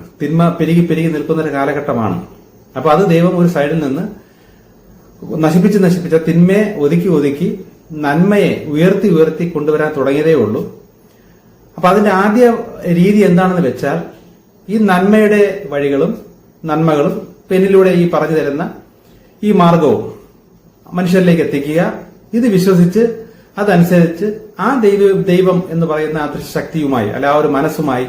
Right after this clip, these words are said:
കമ്മ്യൂണിക്കേറ്റ് ചെയ്ത്, ചുരുക്കം പറഞ്ഞ മറ്റുള്ള വൃത്തികേടിൽ എന്നും പെട്ടുപോകാതെ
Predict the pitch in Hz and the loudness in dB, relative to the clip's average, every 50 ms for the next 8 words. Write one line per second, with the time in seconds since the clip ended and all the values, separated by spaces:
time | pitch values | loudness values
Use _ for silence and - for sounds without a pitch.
0 | - - - - - - - - - - - 143 156 156 156 156 143 147 143 139 | -10 -16 -20 -20 -20 -20 -20 -20 -20 -8 -4 -2 2 2 2 2 2 0 0 -2
1 | 131 113 - 123 123 127 156 185 - - - - - - - - _ _ _ _ | -2 -2 -2 0 0 0 -2 -4 -6 -8 -14 -18 -20 -20 -20 -20 _ _ _ _
2 | _ _ _ - 156 165 170 262 269 240 208 175 170 165 175 175 175 175 170 - | _ _ _ -6 -2 0 2 4 4 4 4 2 2 2 0 -2 -2 -4 -10 -12
3 | 143 143 139 - - 233 190 165 160 160 160 135 135 - - - - - - - | -8 -8 -8 -2 0 0 0 2 0 0 -2 -4 -4 -8 -12 -18 -20 -20 -20 -18
4 | - 151 143 - - - 202 202 202 202 190 180 165 151 165 175 175 170 - 139 | -8 -8 -8 -6 0 4 4 6 6 6 4 2 0 2 2 2 2 2 2 -2
5 | - - - 139 143 139 139 143 143 135 131 113 98 90 87 - | -2 -2 -2 -2 0 0 0 0 0 0 0 0 -2 -4 -4 -8